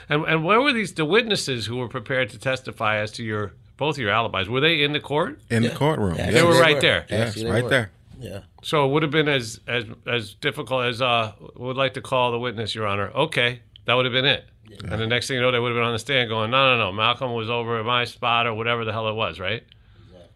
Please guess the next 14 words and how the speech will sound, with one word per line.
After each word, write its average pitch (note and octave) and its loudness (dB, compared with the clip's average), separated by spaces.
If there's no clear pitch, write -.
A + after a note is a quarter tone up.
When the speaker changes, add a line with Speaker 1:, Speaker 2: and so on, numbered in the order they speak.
Speaker 1:
But A2 0
it A2 -4
was A2+ -4
too B2+ -6
much A2+ -4
trouble G#2 -4
for G2+ -8
the G2+ -4
defense G2 -6
attorney. G#2+ -8
I D#3 -6
mean, C#3 2
were D3 0
you, E3+ 2